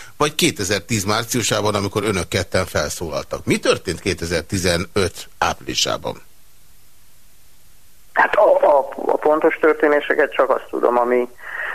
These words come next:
Speaker 2: a híradásokban megjelent, illetve azt az április huszonegyediki tanácskozást.
Speaker 1: Nem, az április huszonegyedikei tanácskozás már következmény. Mi történik előtte? Miért ül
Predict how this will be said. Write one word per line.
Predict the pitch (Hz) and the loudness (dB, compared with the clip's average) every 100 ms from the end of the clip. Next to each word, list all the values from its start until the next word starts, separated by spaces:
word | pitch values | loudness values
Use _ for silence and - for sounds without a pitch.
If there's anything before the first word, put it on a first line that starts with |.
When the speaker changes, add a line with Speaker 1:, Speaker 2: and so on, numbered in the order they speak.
| - | -4
Speaker 2:
a | - 110 113 | 2 2 2
híradásokban | 117 135 131 143 - 135 139 | 2 2 4 0 0 2 4
megjelent, | 131 123 127 131 127 | 4 4 4 2 2
illetve | 131 127 127 127 | 2 2 4 4
azt | 131 147 - | 4 2 0
az | 120 | 0
április | 117 113 - - | 2 0 -4 -4
huszonegyediki | - 135 117 110 117 113 - 131 131 | -2 0 2 2 0 0 -2 0 0
tanácskozást. | - 120 120 - - 117 123 117 | 2 2 2 0 0 2 2 2
Speaker 1:
Nem, | 151 104 | 0 0
az | 104 | 0
április | 120 131 127 | 0 0 0
huszonegyedikei | 135 131 123 123 123 113 | 2 2 2 0 0 0
tanácskozás | 127 120 117 120 110 107 | 0 0 0 0 0 0
már | 117 110 | 0 0
következmény. | - 104 85 104 98 80 69 - - - - | 0 0 0 -2 -4 -4 -10 -12 -20 -18 0
Mi | 175 | 0
történik | - 135 139 156 147 143 | 2 0 2 0 0 0
előtte? | 120 87 76 - 78 | -2 -2 -4 -2 2
Miért | 139 180 120 | 4 4 2
ül | 143 135 | 0 0